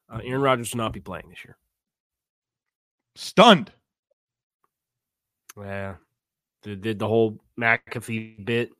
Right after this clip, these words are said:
Speaker 1: Fourteen weeks removed from surgery, you know, quite frankly, we're, we're not, not realistically close to being able to go.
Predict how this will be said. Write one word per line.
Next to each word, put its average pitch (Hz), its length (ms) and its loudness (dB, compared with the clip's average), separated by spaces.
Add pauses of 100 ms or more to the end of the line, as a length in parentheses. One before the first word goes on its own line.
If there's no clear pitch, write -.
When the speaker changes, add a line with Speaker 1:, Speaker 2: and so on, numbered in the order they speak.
(680)
Speaker 1:
Fourteen 143 420 2
weeks 143 240 -2
removed 127 240 -4
from 113 100 -10
surgery, 107 460 -2
you 104 140 -6
know, 107 100 -4
quite 110 240 -6
frankly, 101 340 -4
we're, 98 140 -8 (100)
we're 104 140 -8 (460)
not, 104 440 -2
not 113 220 -2
realistically 113 580 -2
close 101 340 -6
to 87 60 -18
being 92 140 -6
able 92 220 -6
to 90 80 -10
go. 85 240 -8